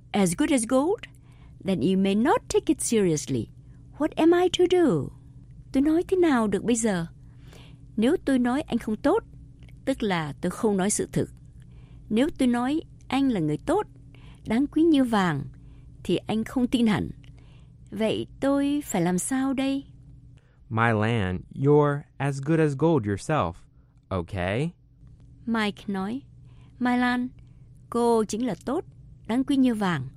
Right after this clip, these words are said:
Speaker 1: ok?" Neither one of us thinks he's good, so we better improve ourselves. Let's settle for that.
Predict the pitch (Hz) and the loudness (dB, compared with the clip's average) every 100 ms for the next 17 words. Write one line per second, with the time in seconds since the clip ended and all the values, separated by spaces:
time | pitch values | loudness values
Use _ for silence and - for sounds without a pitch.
0 | - 254 294 320 381 - - - - - | -10 -4 -2 -2 -2 -10 -20 -20 -20 -20
1 | - - - - - 277 311 381 330 311 | -20 -20 -20 -20 -6 0 4 4 4 2
2 | 262 226 180 151 123 - - - - - | 2 0 -2 -4 -4 -6 -10 -12 -20 -20
3 | - 202 165 160 - 131 - 139 87 - | -8 -2 0 0 -2 -4 -2 -4 -4 -6
4 | - - - - - - 180 156 - - | -18 -20 -20 -14 -6 -2 0 0 -6 -16
5 | - - - - 262 208 190 170 156 156 | -20 -20 -20 -4 -2 0 0 0 -2 -4
6 | - 180 - 302 311 302 294 294 247 156 | -6 -8 -2 0 2 2 0 -2 -2 0
7 | 87 - - - - - - - 359 415 | -2 -6 -10 -14 -20 -20 -12 0 2 2
8 | - - 220 202 190 - 160 147 58 | 0 -2 -2 0 -2 -2 -2 -2 -4